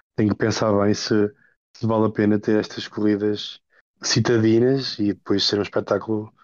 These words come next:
miserável como foi este. Claro que o buzz, o buzz, como, como já dissemos, o buzz à volta foi muito grande, provavelmente muito,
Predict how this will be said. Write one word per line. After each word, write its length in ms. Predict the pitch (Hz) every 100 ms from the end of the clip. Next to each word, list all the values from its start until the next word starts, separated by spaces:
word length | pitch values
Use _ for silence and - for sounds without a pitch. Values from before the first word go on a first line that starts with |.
| _ _
miserável 640 | 113 107 117 110 104 110 113
como 220 | 117 113
foi 180 | - 113 113
este. 180 | 120 - _ _ _ _ _ -
Claro 240 | 110 107
que 100 | -
o 60 | 104
buzz, 500 | 110 107 104 95 - - - _ _
o 140 | - 107
buzz, 200 | 107 -
como, 220 | 113 107 -
como 180 | - 113
já 120 | 110
dissemos, 320 | 104 117 107 104
o 60 |
buzz 180 | 104 101
à 80 | 107
volta 460 | 98 110 110 - 98
foi 120 | - 104
muito 300 | 104 - 107
grande, 600 | 107 107 131 139 120 98 95 95 - - - -
provavelmente 460 | - 110 110 104 113
muito, 600 | 110 104 110 107 107